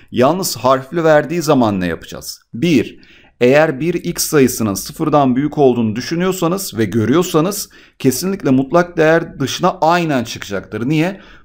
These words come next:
Pozitifin mutlak değeri zaten kendisidir. Aynı şekilde burada beşin mutlak değerinin beş olması gibi.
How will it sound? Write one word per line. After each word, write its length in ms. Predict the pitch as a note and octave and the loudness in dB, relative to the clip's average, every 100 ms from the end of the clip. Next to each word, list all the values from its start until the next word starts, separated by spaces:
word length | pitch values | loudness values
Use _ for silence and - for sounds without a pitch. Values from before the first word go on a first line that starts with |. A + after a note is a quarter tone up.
| - | 0
Pozitifin 480 | F#3 F3+ B2+ C3 A#2+ | 0 0 -8 -4 -2
mutlak 440 | B2+ B2+ F3 E3+ | -2 0 -2 0
değeri 220 | D3 D3 | -4 -2
zaten 440 | C3+ E3 E3 D#3+ D#3 | 2 0 2 -2 0
kendisidir. 540 | D3+ D3 C3 - A2 - | 0 0 -2 -4 -6 0
Aynı 280 | C#3 C#3+ B2+ | 0 0 -2
şekilde 420 | B2 A#2 A2+ A2 | -4 -4 -4 -2
burada 280 | B2 B2 A2+ | 0 0 2
beşin 280 | A2+ C#3+ | 0 0
mutlak 420 | C3 A#2 C3+ C3+ B2 | 0 0 -2 -2 0
değerinin 340 | A#2 E3 C#3+ | 0 0 2
beş 200 | B2 - | 0 2
olması 380 | B2+ B2 A#2+ G#2+ | 0 0 -2 -8
gibi. 180 | G2+ | -10